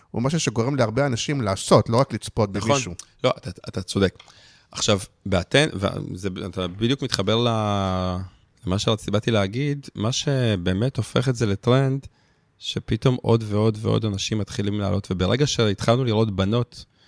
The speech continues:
Speaker 2: מעלות סרטונים שלהם, מתאמנות, ושמות האשטג "אתנה משנות את הפיד", ולא משתתפת בקמפיין, כי הבנות שלנו,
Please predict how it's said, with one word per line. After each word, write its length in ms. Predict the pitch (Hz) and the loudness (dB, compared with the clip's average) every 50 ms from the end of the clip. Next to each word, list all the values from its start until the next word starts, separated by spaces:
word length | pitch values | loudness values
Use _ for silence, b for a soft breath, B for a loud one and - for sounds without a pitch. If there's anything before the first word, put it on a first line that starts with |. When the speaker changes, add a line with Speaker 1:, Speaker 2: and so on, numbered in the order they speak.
| b b b b b _ | b b b b b _
Speaker 2:
מעלות 560 | - 90 90 95 104 113 131 - - - - - - | -2 0 2 4 4 4 2 2 -2 -10 -18 -16 -14
סרטונים 500 | - - 104 92 - - 101 107 117 120 | -6 -4 -4 -2 0 2 4 4 4 4
שלהם, 340 | - 120 113 107 98 95 107 - - - | 2 2 2 2 2 0 -2 -6 -8 -6
מתאמנות, 800 | 104 98 - - - 92 95 101 110 120 113 113 - - - - _ _ _ _ _ - | -4 -4 -4 -4 -4 -2 2 4 6 6 6 6 4 -2 -12 -14 _ _ _ _ _ -6
ושמות 340 | - - 104 110 139 - 143 | -4 -2 0 0 0 2 2
האשטג 320 | 135 151 - - 143 110 | 2 2 2 2 2 0
"אתנה 240 | 107 - 123 131 135 | 2 0 0 0 0
משנות 280 | 131 - - 123 127 - | 0 0 -2 -2 -2 -2
את 60 | - | -6
הפיד", 340 | 110 - - 147 123 113 - _ _ _ _ - | -6 -4 -4 -4 -4 -4 -10 _ _ _ _ -4
ולא 160 | 101 101 123 | 2 2 4
משתתפת 460 | 147 165 - - 165 - 147 127 139 113 | 4 2 0 0 -2 -2 -2 -2 -2 -2
בקמפיין, 540 | 107 101 - 98 95 - 101 95 90 90 107 - | -2 -2 -4 -6 -6 -2 -2 -2 -2 -4 -10 -6
כי 100 | - 107 | -4 -4
הבנות 300 | 98 92 107 117 131 - | -2 0 0 0 0 0
שלנו, 480 | - 135 120 139 165 160 147 143 143 | -2 -2 -2 0 -2 -2 -4 -4 -6